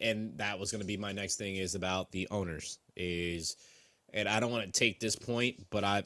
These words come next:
I've thought about it for quite some time, but I don't wanna take this point and solely say it's mine. Um, Chris Canty and, uh, what's his name? Uh, why can't I think of his name? Uh,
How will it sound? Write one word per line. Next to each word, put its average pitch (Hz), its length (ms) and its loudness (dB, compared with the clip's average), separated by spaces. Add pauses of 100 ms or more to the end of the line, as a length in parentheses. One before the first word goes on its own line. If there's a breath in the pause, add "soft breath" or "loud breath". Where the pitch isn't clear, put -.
I've 104 120 -2
thought 107 180 4
about 101 240 2
it 98 100 0
for 98 200 -2
quite 98 260 4
some 95 120 -2
time, 98 240 2
but 92 100 2
I 92 120 4
don't 95 100 0
wanna 92 120 0
take 92 180 2
this 87 120 -2
point 95 340 2
and 87 120 -4
solely 92 260 2
say 87 220 2
it's 85 120 0
mine. 98 400 2 (560 soft breath)
Um, 90 640 4 (1080)
Chris 127 180 4
Canty 113 680 4 (500)
and, 110 680 2 (1080)
uh, 90 400 -4 (480)
what's - 160 -6
his 92 160 -2
name? 85 280 -4
Uh, 71 240 -8 (120)
why - 140 -4
can't 76 180 -4
I 71 40 -8
think - 140 -8
of 67 60 -10
his - 140 -6
name? 55 160 -10 (720 soft breath)
Uh, 80 500 0